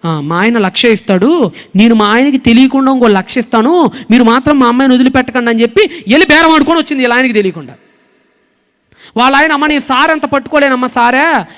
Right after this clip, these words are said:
ఏదో ఒక యాభై వేలు చేతిలో పెడతా, మీరే కొనుక్కోమని" చెప్తే ఈవిడ అలా కాదు, అలా వియ్యంకుల దగ్గరికి వెళ్ళి, "మా ఆయన అంతే అంటాడు, మా ఆయన ఇచ్చిన యాభై వేలు మీ అబ్బాయిని తీసేసుకోమని చెప్పండి,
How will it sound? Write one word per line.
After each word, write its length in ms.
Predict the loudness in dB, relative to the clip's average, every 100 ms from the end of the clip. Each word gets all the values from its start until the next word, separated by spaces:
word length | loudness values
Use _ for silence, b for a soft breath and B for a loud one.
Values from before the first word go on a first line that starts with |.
| B 0
ఏదో 300 | 2 2 0
ఒక 80 |
యాభై 280 | 0 -2 0
వేలు 240 | -2 0 -2
చేతిలో 220 | -2 -2
పెడతా, 240 | -2 -2
మీరే 220 | -2 -2
కొనుక్కోమని" 540 | 0 -2 -2 -2 0 -2
చెప్తే 200 | -2 -2
ఈవిడ 260 | 0 2
అలా 180 | 0 0
కాదు, 480 | 0 2 2 2 0 -8 _ _ _ _ _ _
అలా 380 | -4 -2 -2 -2
వియ్యంకుల 440 | -2 0 2 2 0
దగ్గరికి 300 | -2 -2 -2
వెళ్ళి, 340 | -2 -2 -2 B B
"మా 120 | -4
ఆయన 160 | -2 -2
అంతే 200 | -2 -4
అంటాడు, 320 | -4 -4 -6
మా 140 | -4 -4
ఆయన 140 | -4
ఇచ్చిన 220 | -6 -4
యాభై 200 | -4 -2
వేలు 140 | -2 -2
మీ 80 |
అబ్బాయిని 280 | -2 -2 -2
తీసేసుకోమని 500 | -2 -2 -2 -2 0
చెప్పండి, 420 | 0 0 0 0